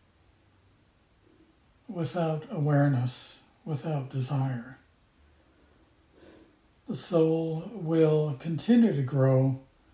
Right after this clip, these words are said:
but not often in a way that is vital and clear to your conscious self.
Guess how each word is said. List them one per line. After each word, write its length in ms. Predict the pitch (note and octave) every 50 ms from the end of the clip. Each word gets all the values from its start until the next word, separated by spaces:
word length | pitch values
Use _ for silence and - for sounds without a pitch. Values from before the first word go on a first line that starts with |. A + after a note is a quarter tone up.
| _ _ _ _ _ _ _ _ _ _ -
but 180 | - F#3+ E3+ E3+
not 400 | F3 F3+ F3+ E3 D#3+ D#3 C3 - - - _ - -
often 640 | F3+ F3 F3+ E3+ C3 - - - B2+ A2 G#2+ B2 - - _ _ _ _ _ _ _ _ - _ _ _ _ _ _ -
in 140 | - D#3 D3
a 60 | C#3
way 340 | C3+ C3+ C#3 C#3 C#3+ C#3+ C#3
that 260 | B2+ B2 C#3+ C3 C3
is 420 | D#3 C#3+ C#3+ C#3+ C#3+ C#3 C3 B2
vital 600 | C#3+ B2 B2+ C3+ C#3+ D3 - - D3+ C#3 C3 B2+ B2+ - _ _ _ _ _ _ _ _ _ _ _ _ _ _ _ _ _ _ _ _ -
and 240 | F3 C#3 B2+ B2 B2+
clear 640 | - - E3 D3+ D3 C#3+ C3+ C3 C3 B2 B2 - - _ _ _ _ _ _ _ _ _ _ _ _ _ _ _ _ _ _ _
to 140 | - - D#3
your 140 | C3 B2 A#2+
conscious 540 | - - C#3 C3 B2+ B2 B2 - B2 A2
self. 540 | - - - C3+ C3 C3 B2+ A2 - - _